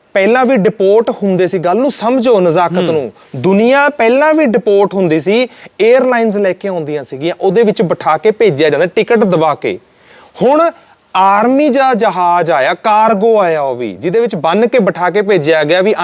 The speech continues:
Speaker 1: "I am the most powerful man in the world" ਤੇ ਮੈਂ ਕੁਛ ਵੀ ਕਰ ਸਕਦਾ। ਉਹਨੇ ਆਪਣੀ ਪਾਵਰ ਦਿਖਾਈ ਹੈ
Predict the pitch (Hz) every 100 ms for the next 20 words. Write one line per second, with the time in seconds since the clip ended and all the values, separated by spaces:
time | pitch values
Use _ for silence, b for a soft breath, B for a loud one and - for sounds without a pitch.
0 | 170 170 160 143 165 170 165 - 160 143
1 | 135 139 143 135 131 131 127 117 101 104
2 | 131 180 B B - 180 170 180 190 -
3 | 214 233 - 160 131 131 127 185 226 254
4 | - 202 180 185 180 165 143 127